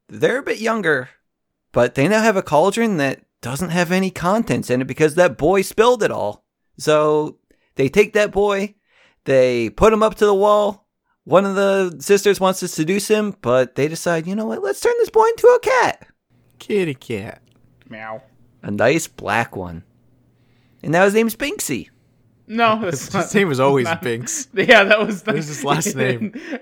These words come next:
Speaker 3: didn't, they didn't, like, legally change his name or nothing. <laughs>
Speaker 1: No, they changed his name to Binksy.
Speaker 3: No, I think they just gave him a cute little nickname.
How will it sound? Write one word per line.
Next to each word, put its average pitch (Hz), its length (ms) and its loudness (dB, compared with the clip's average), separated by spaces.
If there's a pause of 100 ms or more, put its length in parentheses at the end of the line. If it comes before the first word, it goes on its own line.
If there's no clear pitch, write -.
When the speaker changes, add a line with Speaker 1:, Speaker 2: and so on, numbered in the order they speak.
(120)
Speaker 3:
didn't, - 0 -
they 190 300 2
didn't, 170 280 -8
like, 160 260 -8
legally 151 300 -10
change 147 260 -10
his 131 140 -18
name 127 260 -10
or 110 60 -18
nothing. 160 300 -10 (100)
<laughs> - 600 -20
Speaker 1:
No, 247 200 4
they 208 140 6
changed 220 280 0
his 214 120 -10
name 214 180 0
to 202 160 -2
Binksy. 190 640 -4 (540)
Speaker 3:
No, 233 320 0
I 220 80 0
think 220 180 -8
they 208 100 0
just 190 220 -4
gave 185 140 0
him 165 100 -8
a 165 60 -6
cute 156 240 -8
little 147 180 -4
nickname. 131 640 -10